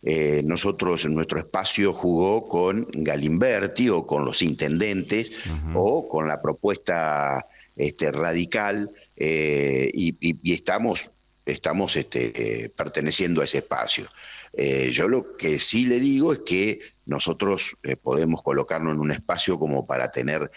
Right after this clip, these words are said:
Speaker 1: la largada, pero que cuando, eh, estamos pensando en reformar y en reformular Paraná,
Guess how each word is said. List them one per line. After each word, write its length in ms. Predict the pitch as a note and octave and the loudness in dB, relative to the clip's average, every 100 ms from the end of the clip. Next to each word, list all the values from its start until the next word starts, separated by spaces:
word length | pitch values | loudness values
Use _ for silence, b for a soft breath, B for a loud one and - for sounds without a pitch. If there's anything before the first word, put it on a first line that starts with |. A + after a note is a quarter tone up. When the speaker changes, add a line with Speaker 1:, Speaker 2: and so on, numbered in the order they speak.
| B B _ - | B B _ -6
Speaker 1:
la 200 | B1+ C#2 | -2 0
largada, 680 | D2+ F2+ F#2 F2+ F2 G2+ - | 0 0 0 0 0 0 -2
pero 240 | D#2+ C#2 | -4 -4
que 200 | - C2+ - _ | -2 -4 -4 _
cuando, 640 | C2+ C2+ C2+ C2 B1+ A#1 - B B B - | -4 -2 0 0 0 -2 -6 B B B -14
eh, 720 | - A#1+ A1 G#1+ A#1 A#1 G1+ - _ _ _ _ - | -8 -6 -4 -6 -8 -10 -14 -20 _ _ _ _ -12
estamos 400 | - - E2+ D#2+ | -6 -2 -2 -2
pensando 880 | F2+ E2 D#2+ - G#2 F2 D2 B1+ - | -2 0 0 0 0 0 0 0 -2
en 200 | C2+ C2 | -4 -4
reformar 680 | B1+ D2+ - D2+ D#2+ G2 F2+ | -2 -2 0 0 0 0 0
y 100 | D#2+ | 0
en 100 | D2+ | -2
reformular 800 | C#2+ D#2 D#2+ D#2 D2+ D#2+ F#2 F2 | -2 -2 -2 0 0 2 2 0
Paraná, 480 | D#2 D#2 F#2 A2 B2+ | -2 -2 0 -2 -4